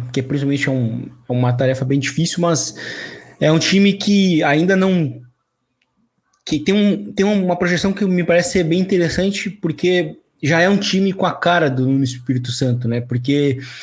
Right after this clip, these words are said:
se a gente olha mais pra trás, né, se a gente olha o time do Valência, também era um time de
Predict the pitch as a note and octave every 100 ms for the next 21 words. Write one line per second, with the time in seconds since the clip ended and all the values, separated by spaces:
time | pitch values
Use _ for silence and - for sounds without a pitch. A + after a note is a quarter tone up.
0 | - - - D3 C#3+ D#3 E3+ D#3 F3 -
1 | D3+ C#3+ D#3 D3 - - _ - _ _
2 | B2+ B2 B2 C#3 D#3+ C#3+ B2 D#3+ D3+ C#3
3 | C3+ B2+ C#3+ F3 D3 C#3 D#3+ G3 F#3+ E3+
4 | - E3 C#3 C3